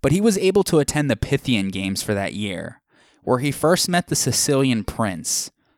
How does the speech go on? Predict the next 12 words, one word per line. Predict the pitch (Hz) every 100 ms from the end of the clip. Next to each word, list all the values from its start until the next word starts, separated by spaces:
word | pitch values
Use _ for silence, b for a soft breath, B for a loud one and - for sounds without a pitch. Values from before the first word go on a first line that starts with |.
| -
Thrasybulus, | 131 117 - 101 98 95 90 - - - - _ b b b b
nephew | 139 185 - 233
of | 147
Theron | - - 127 135 151 151
of | 104
Acragas. | 104 - 101 101 98 - - - - - - _ _ _ _ _ _
Thrasybulus | - 143 156 226 156 117 113 107 98 131
had | 120
driven | 123 143 175
the | 147
winning | 117 131 120
chariot, | - 110 104 98 90 - -